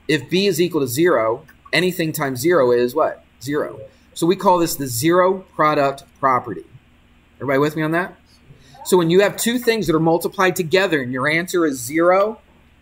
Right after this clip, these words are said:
actually two or more things, we'll just stick with two right now. If two things multiply together and your answer comes out to be a zero, that means one of those things had to be a zero, or both of them could have been a zero, right?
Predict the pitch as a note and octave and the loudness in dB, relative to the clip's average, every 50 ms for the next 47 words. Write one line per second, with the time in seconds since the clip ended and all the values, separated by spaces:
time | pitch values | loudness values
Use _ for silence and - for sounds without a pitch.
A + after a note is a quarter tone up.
0 | _ - E3 F3+ - - A#2 A2+ - - F#3 D3+ C3+ B2 B2 C3 D3 D#3+ D#3+ - | _ -4 -4 -4 -4 -6 -8 -6 -2 0 2 2 2 2 0 0 0 -2 -2 -4
1 | F2+ - - _ - - - - _ _ _ _ _ _ _ _ _ _ _ _ | -10 -12 -12 _ -16 -16 -16 -16 _ _ _ _ _ _ _ _ _ _ _ _
2 | _ _ _ _ _ _ _ _ _ - E3 - - - - F3 E3+ D#3+ D#3 - | _ _ _ _ _ _ _ _ _ -14 -14 -14 -16 -6 -4 -2 -2 0 -2 -2
3 | - E3 D3+ - A#2 - - E3+ D3 A#2+ A2 G#2 - - A#2 F#2 - - - _ | -2 -2 -2 -4 -6 -6 -4 -2 -2 -2 -2 -4 -4 -8 -12 -14 -14 -18 -20 _
4 | _ _ _ - G3 - - - - G#3+ A3 B3 A#3+ A#3+ A3 F#3+ E3+ C#3+ D#3+ D#3+ | _ _ _ -6 -6 -6 -4 -4 -2 -2 -2 0 0 0 0 0 0 0 0 0
5 | E3 E3+ - - F3+ F3 E3 D3 D3+ F3+ F3 D#3+ D3 B2 A#2 A#2+ B2 B2+ B2 - | 0 -2 0 0 0 0 0 0 0 0 0 0 -2 -4 -4 -4 -6 -8 -6 -6
6 | C#3+ E3+ F#3+ A3+ B3 - - - - - D#3+ D#3 D3+ D#3 D3+ - - C#3 C#3+ B2+ | -4 -4 -4 -4 -2 -2 -2 -2 -2 -4 -4 -2 -2 -2 -2 -4 -6 -4 -2 -2
7 | A#2 A#2+ C3 D#3+ G3 G3+ C#3 A2 A2 A#2 A#2 - _ _ - E3+ E3+ F3+ G#3 A3+ | -2 -2 -2 0 2 2 2 2 0 -2 -4 -10 _ _ -2 -2 0 0 0 -2
8 | G3+ D3 C3+ C3+ D#3 F#3+ B3 C4 A3 D#3+ C3+ C3 C3 - - C3+ B2+ B2+ A#2+ E3 | -2 -2 0 2 2 2 4 4 4 2 2 2 0 -2 -4 -4 -4 -6 -4 -2
9 | F3 F#3 F#3 E3+ D3 C#3 C3 B2 A2+ A#2+ D3 D3+ C3+ F#2+ - - - - _ _ | -2 -2 -2 -2 -2 -2 -2 -2 -2 -2 0 0 0 -2 -4 -8 -14 -20 _ _
10 | _ _ _ _ _ _ - F3+ F#3 C3+ B2 E3+ E3+ F3 D#3+ C3 A2+ A2 A2 - | _ _ _ _ _ _ 2 2 2 4 4 4 2 4 2 -2 -4 -4 -8 -8
11 | B2+ G2+ F#2 A2 F#2+ F#2 F2+ - G#2+ E2+ C#2 - - - - _ _ _ _ _ | -8 -6 -6 -8 -10 -10 -12 -12 -14 -14 -14 -16 -20 -20 -20 _ _ _ _ _
12 | _ _ _ _ _ _ A#2+ B2 C3 C#3+ C#3 | _ _ _ _ _ _ -4 -4 -2 -4 -6